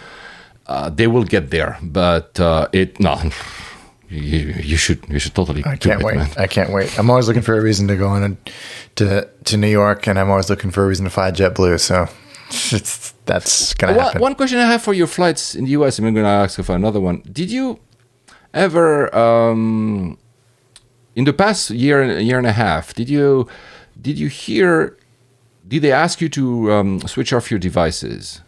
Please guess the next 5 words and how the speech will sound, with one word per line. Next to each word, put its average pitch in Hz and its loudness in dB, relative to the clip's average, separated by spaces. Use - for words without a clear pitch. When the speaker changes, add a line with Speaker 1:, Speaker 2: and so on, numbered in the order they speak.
Speaker 1:
or 71 -12
not? 67 -12
Can 131 -4
you 202 -2
remember? 95 -4